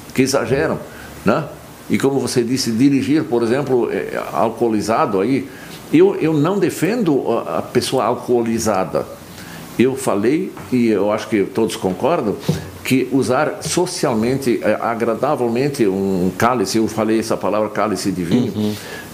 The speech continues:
Speaker 1: isso não é, não é, não é pecado. Quando eu tenho esse controle, esse bom senso, e que não me faz mal.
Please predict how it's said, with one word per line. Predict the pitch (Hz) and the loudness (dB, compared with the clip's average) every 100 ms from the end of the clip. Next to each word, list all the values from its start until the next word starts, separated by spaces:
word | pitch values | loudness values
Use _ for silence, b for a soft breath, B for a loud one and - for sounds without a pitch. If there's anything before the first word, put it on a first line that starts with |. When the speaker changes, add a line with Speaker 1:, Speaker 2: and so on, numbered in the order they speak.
| - | 0
Speaker 1:
isso | 127 123 | 2 2
não | 143 143 156 131 | 2 2 2 2
é, | 151 165 | 0 0
não | 110 127 147 151 | 2 2 2 2
é, | 160 170 - | 0 -2 -4
não | 113 123 127 139 | 0 2 2 0
é | 180 | 0
pecado. | - - - 62 - - | 0 -2 0 -2 -4 -6
Quando | - 107 101 | -2 2 2
eu | 110 131 | 2 2
tenho | 131 131 | 0 0
esse | 123 | -4
controle, | - 107 95 110 135 139 | -2 -2 0 2 2 0
esse | - | -2
bom | 95 101 | -2 -2
senso, | - 123 - | 0 0 0
e | 139 | 0
que | 143 | 0
não | 131 147 | 0 0
me | 165 | -2
faz | 151 147 131 | -2 0 0
mal. | 127 156 143 | -2 -2 -4